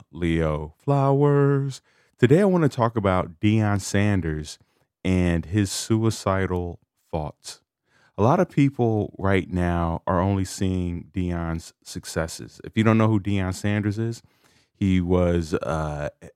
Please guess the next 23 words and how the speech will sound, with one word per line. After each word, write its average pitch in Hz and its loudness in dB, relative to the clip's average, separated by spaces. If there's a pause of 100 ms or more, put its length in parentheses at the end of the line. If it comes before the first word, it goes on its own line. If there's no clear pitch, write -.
he, 65 -10
he 71 -12
played 92 -2
college 90 -2
foot-, - 0
uh, 82 -8
uh, 80 -8 (260)
college. 78 -12 (340)
He - -14
played 104 2
professional 107 0
football 85 -2 (320)
and 98 0
he 95 2
played 90 -4
professional 87 -4
baseball. - -10 (180)
He's 92 -4
one 92 0
of 85 -2
the 82 -8
few 113 -2
players 92 -2